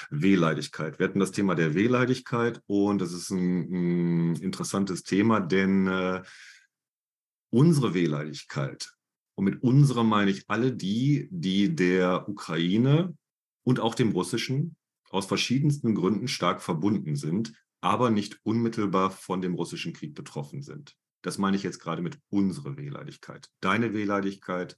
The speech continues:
meine Wehleidigkeit, Dimitris Wehleidigkeit,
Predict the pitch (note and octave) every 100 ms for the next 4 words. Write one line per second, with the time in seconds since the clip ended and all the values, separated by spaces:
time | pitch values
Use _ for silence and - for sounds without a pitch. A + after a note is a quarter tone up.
0 | _ D2 F2+ E2+ F2 E2+ E2 D#2+ - E2
1 | D#2+ - _ D#2 E2+ F#2+ G2 - F2+ E2+
2 | E2+ E2+ - E2+ E2+